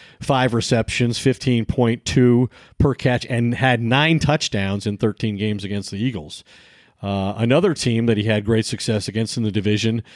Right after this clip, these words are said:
he's played fourteen games against the Redskins, averaged fourteen point five yards per catch, and has eight touchdowns. So,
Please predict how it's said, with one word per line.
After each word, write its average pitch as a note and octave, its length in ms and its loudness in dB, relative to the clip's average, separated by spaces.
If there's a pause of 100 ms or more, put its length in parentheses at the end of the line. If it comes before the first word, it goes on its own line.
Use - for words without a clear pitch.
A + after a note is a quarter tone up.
(140)
he's - 60 -20
played C3+ 180 2
fourteen C#3+ 420 2
games B2+ 260 4
against A#2 280 0
the A#2 60 -4
Redskins, A#2+ 500 2
averaged A2+ 320 0
fourteen B2 460 0
point A#2 300 0
five D#3 380 2
yards G#2 320 2
per G#2+ 200 -2
catch, G#2+ 460 0 (340)
and A2 120 0
has A#2+ 300 2
eight F3 220 2
touchdowns. F2 640 -6
So, G2+ 460 2